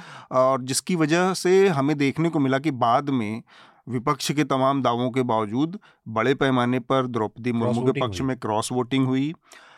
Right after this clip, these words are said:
Speaker 1: कई वो दल जो initially विपक्ष के खेमे में थे, उनमें से कई दलों ने बाद में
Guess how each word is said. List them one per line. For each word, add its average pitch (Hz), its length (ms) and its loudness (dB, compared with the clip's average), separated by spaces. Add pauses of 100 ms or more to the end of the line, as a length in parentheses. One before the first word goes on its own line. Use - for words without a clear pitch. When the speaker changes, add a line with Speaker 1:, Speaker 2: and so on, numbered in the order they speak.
(440)
Speaker 1:
कई 175 240 4
वो 220 180 4
दल 208 260 2
जो 202 580 4
initially 175 800 2 (920)
विपक्ष 143 360 -4
के 160 120 2
खेमे 143 360 2
में 160 140 2
थे, 160 200 4
उनमें 151 360 2
से 151 140 0
कई 139 200 0
दलों 139 260 4
ने 151 160 4
बाद 123 280 2
में 143 240 -2